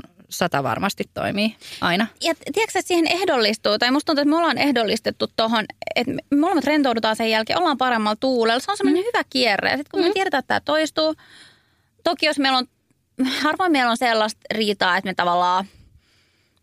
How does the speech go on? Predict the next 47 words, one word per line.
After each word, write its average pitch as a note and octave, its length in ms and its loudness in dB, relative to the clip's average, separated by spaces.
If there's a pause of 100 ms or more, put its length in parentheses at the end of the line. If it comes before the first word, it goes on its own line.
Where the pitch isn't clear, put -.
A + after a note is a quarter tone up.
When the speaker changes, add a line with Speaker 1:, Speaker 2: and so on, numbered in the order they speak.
(140)
Speaker 2:
o-, - 160 0 (200)
eh, B3 200 0
tai G3+ 140 0
se, G#3+ 180 -2
meillä A3 220 2
ei G#3 60 2
ole G#3 60 0
enää, G#3 180 0
me G3 120 -6 (120)
ollaan G3+ 160 0
käyty G3 200 -2
parisuhdeterapiassa, G3 800 0
meillä F#3+ 120 2
oli F#3+ 80 2
ennen F#3 160 0
sellaisia G3+ 260 -2
pidempiä F#3 320 0
mykkäkouluja, G3 680 0 (420)
Speaker 1:
Mm. F#3 240 2 (120)
Speaker 2:
mut G#3 160 0
me F#3 120 0 (200)
saatiin G3 360 0 (240)
lyhennettyä A3 420 2
meidän F#3 180 0
kahden A3 240 2
päivän F3 240 2
mykkäkoulut F#3 520 -2
kah-, G#3 300 0 (120)
kahteenkymmeneen G#3+ 600 2
minuuttiin, D4+ 600 2 (420)
niin, G#3+ 260 2 (120)
niin, G3+ 300 2
mut G#3+ 140 0
aikaisemmin, G#3+ 480 0
jos G#3 120 -2
on G3+ 60 2
ollut G#3 160 -2
tuommoinen F3 220 0
pidempi F3+ 260 0
mykkäkoulu, F#3 400 -2
niin E3 100 2
eihän F3+ 160 0
silloin - 300 -2
todellakaan F3 480 0
sitä D#3+ 180 -4
välttelee - 420 0
toista - 320 0